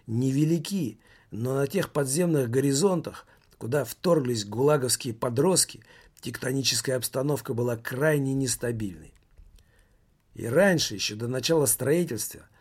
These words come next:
были ученые, высказывавшие мнение, что подземное строительство в этом месте старой Москвы может привести к катастрофическим последствиям.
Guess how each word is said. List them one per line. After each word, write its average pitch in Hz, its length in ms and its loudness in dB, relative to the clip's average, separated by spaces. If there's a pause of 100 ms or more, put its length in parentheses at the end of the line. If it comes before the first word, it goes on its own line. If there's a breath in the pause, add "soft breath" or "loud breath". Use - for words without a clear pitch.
(280 soft breath)
были 156 320 0
ученые, 170 560 2
высказывавшие 160 960 2
мнение, 170 640 2 (340)
что - 280 -6
подземное 143 640 0
строительство 147 680 0
в 120 100 0
этом 156 220 0
месте 160 360 0
старой 156 420 2
Москвы 147 580 0 (340 loud breath)
может 147 400 2
привести 156 520 0
к - 120 -18
катастрофическим 156 1000 -2
последствиям. 160 720 -2